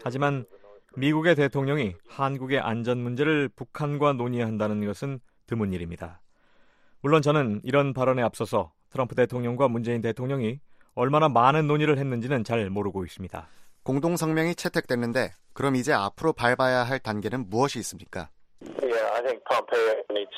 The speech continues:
Speaker 3: to, uh, put together an action plan based on this thing. Get out
Speaker 1: 폼페오
Speaker 3: to the
Speaker 1: 장관이
Speaker 3: partners
Speaker 1: 이번
Speaker 3: and
Speaker 1: 성명을 토대로
Speaker 3: exchange.
Speaker 1: 행동 계획을 설계해 나가야 한다고 봅니다.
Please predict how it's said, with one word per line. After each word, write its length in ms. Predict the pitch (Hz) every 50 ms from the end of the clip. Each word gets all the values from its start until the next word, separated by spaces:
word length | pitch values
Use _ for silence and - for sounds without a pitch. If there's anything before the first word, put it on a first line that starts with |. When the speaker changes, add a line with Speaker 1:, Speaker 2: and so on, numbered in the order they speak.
| -
Speaker 3:
to, 260 | - 101 95 92 92 - - - - - - - - - - -
uh, 360 | - 104 98 95 92 90 90 - - - - - -
put 140 | - - -
together 300 | - 113 - 120 110 101 - 95
an 80 | 92 101
action 480 | 104 104 107 - - - 107 92 87 - -
plan 380 | 117 113 107 107 104 104 104 101
based 240 | - 104 101 - - - 101
on 60 | 98
this 160 | 98 95 - - -
thing. 260 | - 107 98 95 95 - - - - - - -
Get 160 | - 120 110 110
out 60 | -
Speaker 1:
폼페오 380 | 160 160 147 - 156 151 151
Speaker 3:
to 20 | 151
the 0 |
Speaker 1:
장관이 540 | 147 147 147 143 147 151 151 139 120 113 98
Speaker 3:
partners 420 | 107 107 104 98 - 101 98 98 101
Speaker 1:
이번 160 | 131 139 143
Speaker 3:
and 100 | 139 -
Speaker 1:
성명을 260 | 143 135 143 151 143 -
토대로 320 | - 147 135 139 131 107
Speaker 3:
exchange. 260 | - - - - 165
Speaker 1:
행동 260 | 160 156 156 151 151
계획을 440 | 139 147 123 117 147 131 151 151 143
설계해 420 | - 151 147 139 127 131 135 127 123
나가야 340 | 117 113 104 113 110 104
한다고 280 | 98 101 95 101 101 117
봅니다. 420 | 107 92 92 90 - 92 87 85